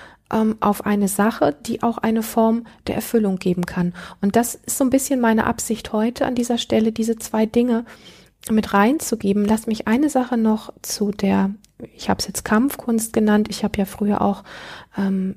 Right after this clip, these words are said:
Cello gespielt. Es ist, ist eigentlich auch mit solchen Dingen ist es ähnlich. Also ob du dir jetzt eine bestimmte Sportart suchst, ob du musizierst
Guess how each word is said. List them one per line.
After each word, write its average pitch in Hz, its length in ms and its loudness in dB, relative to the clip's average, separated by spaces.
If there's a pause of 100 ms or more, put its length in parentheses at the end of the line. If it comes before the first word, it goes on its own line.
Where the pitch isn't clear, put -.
Cello 233 320 2
gespielt. 214 680 0 (420)
Es - 180 -2
ist, 202 140 0
ist - 120 -6
eigentlich 214 360 0 (320)
auch 214 260 2
mit 214 160 2
solchen 247 440 4
Dingen 220 260 2
ist 214 160 0
es 214 160 -2
ähnlich. 214 480 2
Also - 260 0
ob - 180 -4
du 214 120 -2
dir 196 200 2
jetzt 190 360 -2 (260)
eine 196 220 2
bestimmte 202 380 -2
Sportart 220 640 2
suchst, 220 400 -2
ob 208 140 -8
du 202 300 -4
musizierst 202 840 0